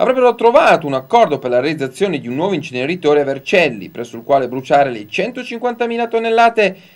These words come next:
di rifiuti delle quattro province. Il centrosinistra è partito subito all'attacco. "Siamo contrari all'ipotesi di realizzazione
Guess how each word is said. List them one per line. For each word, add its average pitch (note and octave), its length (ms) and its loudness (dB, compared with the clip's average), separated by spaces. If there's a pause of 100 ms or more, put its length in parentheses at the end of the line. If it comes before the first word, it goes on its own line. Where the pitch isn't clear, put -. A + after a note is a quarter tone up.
di F3 120 -6
rifiuti D#3 500 -4
delle F#3 240 -2
quattro B2 380 0
province. C3 720 -4
Il B2 120 -16
centrosinistra C3 640 -8
è B2+ 40 -10
partito E3 480 -4
subito B2 380 -6
all'attacco. C#3 680 2 (200)
"Siamo B3 240 2
contrari A3+ 500 2
all'ipotesi D3 580 0
di B2+ 140 -6
realizzazione B2 1200 -2